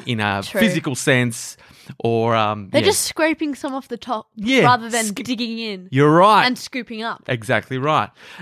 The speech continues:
Speaker 1: And in Marseille, the, the biggest, uh, danger to the Germans was actually, again, the criminal, the port, the port area where all the hotbed of criminals were.
Speaker 2: Yeah.
Speaker 1: So it was all like, uh, you know, like, uh, criminal gangs and everything
Speaker 2: Yeah.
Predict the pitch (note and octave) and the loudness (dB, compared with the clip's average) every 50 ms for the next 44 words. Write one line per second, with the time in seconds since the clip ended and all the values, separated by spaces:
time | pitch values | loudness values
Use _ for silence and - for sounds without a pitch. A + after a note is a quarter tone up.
0 | - - D3 E3 - G3 G#3+ G#3+ F#3+ E3 - - - F3 F#3 G3 F#3+ C#3+ A2 G#2+ | -4 -2 -2 0 0 0 2 2 2 2 0 2 0 2 2 4 4 4 2 2
1 | G2+ C3 B2 A#2 C3 - - D3+ C3+ - G3+ G#3+ G#3+ A3 F#3 - - - - - | 0 -2 -4 -4 -8 -10 -8 -6 -4 -2 -2 0 0 0 -2 -2 -8 -10 -4 -2
2 | D3 C#3+ C#3+ C#3 C3+ C3 C3 B2+ B2 A#2+ A#2+ A2+ - - B2 - D3 C#3+ D3 D3+ | 0 2 2 2 2 2 2 2 0 0 -2 -4 -6 -10 -4 0 0 2 2 2
3 | C#3+ B2 C#3 B2+ - C#3+ G#2+ A2 G2 F#2+ - C#3 C#3 E3 G#3+ A#3 F3+ B2 G#2 F#2+ | 0 0 -2 -2 -2 -2 -4 -4 -6 -6 0 2 4 4 4 4 2 0 -4 -6
4 | G2+ A2 A2+ - - - _ - - - _ - C3 D3 C3 D#3 D#3+ E3 D#3+ - | -10 -10 -12 -12 -14 -16 _ -20 -20 -20 _ -4 -2 0 2 4 2 2 0 -4
5 | - E3+ D#3 D3+ D3+ D3 C#3+ C#3+ C#3 C3+ C3+ C3 B2+ B2 - _ _ _ _ - | -10 -6 -4 0 0 2 2 2 2 0 0 0 -2 -2 -6 _ _ _ _ -8
6 | C3 B2 - D3 E3+ F#3 C#3 A#2 A2+ A2 C3 B2+ - - F3+ F3+ F3+ E3+ E3 D#3+ | -8 -4 0 2 2 2 2 0 -2 -4 -4 -4 -2 -2 0 2 2 2 2 2
7 | D#3 D3 C3 - _ _ _ _ - D3+ C#3 - - G3+ G3+ F#3 - _ _ _ | 0 0 -2 -6 _ _ _ _ -8 -6 -4 0 2 2 2 2 0 _ _ _
8 | - C3+ C3 - G3 G3+ G#3 - - C#3+ C#3+ B2+ A#2+ A#2 A2+ A2 A2+ B2 A#2+ C3 | -10 -10 -4 0 2 2 2 2 2 0 0 0 0 0 0 0 0 2 2 2
9 | C3 C3 C#3 C#3 C3+ B2 A#2+ - D#3 - - C#3 B2 A#2 - - - D#3 C#3+ C3+ | 4 4 4 4 2 0 0 -2 -4 -4 -2 -2 -2 -2 -2 -4 -4 -2 0 0
10 | B2+ A#2 A#2 G#2+ - A#2 G#2+ A2+ A#2+ A2+ G#2+ G#2 A2+ C3+ D#3 A3 A3+ A3+ G#3 G3 | 0 -2 -4 -6 -8 -8 -6 -2 0 0 2 2 2 2 2 0 0 -2 -2 -2
11 | F#3+ A3 C#4 C#3+ C#3 C3 A#2+ C3+ C3 B2+ B2 A#2+ A#2 A2 G#2+ G#2 - - - A2 | -2 -2 0 0 0 2 2 2 2 2 2 2 4 4 2 2 0 -2 -2 0
12 | G#2+ G2 G2 G2+ G2+ G#2+ G#2 G#2 G2 G2 G#2 G#2 G2 G2+ G2+ G2+ - A2 G2+ F#2 | 0 0 0 -2 -4 -4 -4 -4 -4 -4 -4 -6 -6 -6 -8 -8 -6 -6 -8 -8
13 | - - - D#3 D#3 C#3 B2+ A2 G2+ A#2+ A2+ A2+ A#2 A#2+ A2+ A2 A2 A2 G2 G#2+ | -6 -4 -2 -2 0 0 -2 0 0 0 0 0 0 -2 -2 -2 -4 -4 -4 -4
14 | G#2 - A#2 G#2+ G#2+ A2 G#2+ G3+ | -4 -4 -4 -4 -2 -4 -4 0